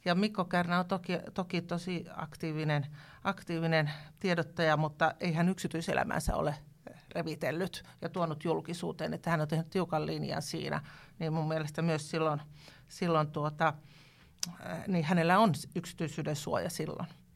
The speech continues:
Että tota, ei, ei ole niinku meidän, meidän brändin mukaista kertoa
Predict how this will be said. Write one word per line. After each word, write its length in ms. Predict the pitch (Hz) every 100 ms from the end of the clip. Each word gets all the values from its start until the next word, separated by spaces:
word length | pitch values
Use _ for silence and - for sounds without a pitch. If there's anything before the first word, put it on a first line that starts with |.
| - - - - - -
Että 220 | 160 160
tota, 360 | 151 160 165 165
ei, 220 | 175 175
ei 160 | 196 196
ole 80 | 190
niinku 260 | 185 185 170 -
meidän, 380 | 196 202 185 170 -
meidän 420 | 196 214 190 156
brändin 520 | 170 185 180 175 160
mukaista 560 | 156 156 160 156 - 151
kertoa 600 | - 156 - - 156 160